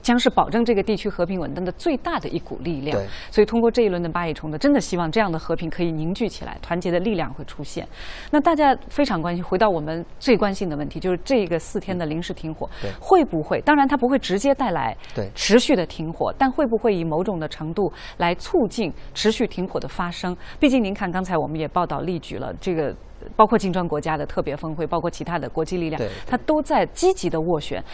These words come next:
Speaker 1: 所以，您也分析一下，有没有可能，即便可能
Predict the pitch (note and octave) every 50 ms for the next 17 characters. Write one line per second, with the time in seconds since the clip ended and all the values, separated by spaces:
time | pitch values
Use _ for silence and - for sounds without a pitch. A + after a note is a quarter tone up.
0 | - - - A#3+ B3 A#3 A3 B3+ C4+ G#3 D#3 - - A3 A3 A3 - F3 C#3 A#2
1 | - D3 - F3 F#3+ F3+ D#3+ F#3 A#3+ A#3 F#3 - - - D#3 - F2 F2 - -
2 | - - - - - B3 C4+ D#4+ C#4+ A3 - - - - - - G3+ A3+ B3+